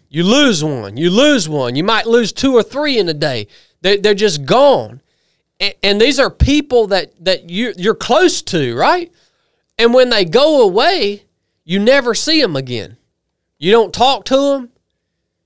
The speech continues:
You don't call 'em and see what happened. You never see 'em again. They just disappear. And so what your, how your brain treats that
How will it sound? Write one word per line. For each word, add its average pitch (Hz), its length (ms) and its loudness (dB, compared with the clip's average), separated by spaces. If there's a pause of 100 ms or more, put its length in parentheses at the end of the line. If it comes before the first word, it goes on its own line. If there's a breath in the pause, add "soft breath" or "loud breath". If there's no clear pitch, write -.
(140)
You 165 120 -4
don't 220 240 2
call 269 420 2
'em 254 120 0
and 185 100 -2
see 262 200 -4
what 247 240 0
happened. 254 560 -6
You 185 120 -4
never 247 300 2
see 330 240 0
'em 277 120 -2
again. 165 240 -2
They 180 120 0
just 220 220 -6
disappear. 285 680 -2 (1600)
And 220 220 0
so 226 440 2 (840)
what 202 360 0
your, 202 380 -2
how 277 320 -2
your 208 220 -2
brain 208 640 -2
treats - 440 -4
that 120 380 -6